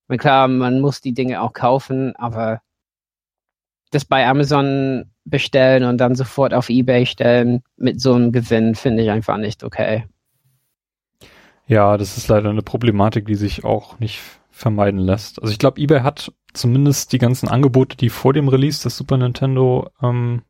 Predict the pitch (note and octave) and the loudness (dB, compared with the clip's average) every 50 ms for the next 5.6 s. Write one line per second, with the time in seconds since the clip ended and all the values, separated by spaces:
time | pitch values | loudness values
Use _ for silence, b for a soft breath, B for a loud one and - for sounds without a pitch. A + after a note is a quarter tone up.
0 | _ - - - B2 C#3 B2+ - - A#2+ A#2+ A#2 B2+ C3 C3+ C3 A#2 G2+ G2 A#2 | _ -6 -2 -2 0 0 0 0 2 0 2 4 4 4 4 4 4 4 4 4
1 | E3 F#3 - - - - B B B B B B B B B B B B - A2+ | 2 0 -2 -8 -14 -18 B B B B B B B B B B B B -4 -2
2 | A2 G#2+ G2+ G#2 G2 G2 - G#2 G2 G2 - - - - - _ _ _ _ - | 0 2 2 2 2 2 2 0 0 -2 -6 -10 -14 -20 -20 _ _ _ _ -4
3 | A2 G#2 G2 F#2+ G2+ G2+ - - - - - G2 G2 G2 - A#2+ - - A2 - | -2 -2 -2 -2 -4 -6 -8 -8 -6 -2 -2 0 0 0 0 -2 -2 -4 -6 -6
4 | - A#2+ A#2 A2 - B2 A#2 A2 G#2+ A2 A2 - - A#2 A2+ A2+ A#2 - _ _ | -6 -6 -6 -6 -6 -6 -6 -6 -6 -8 -8 -8 -8 -8 -8 -8 -10 -12 _ _
5 | _ _ _ _ _ - B2 C3 B2 A#2 A2+ | _ _ _ _ _ -4 0 2 4 4 2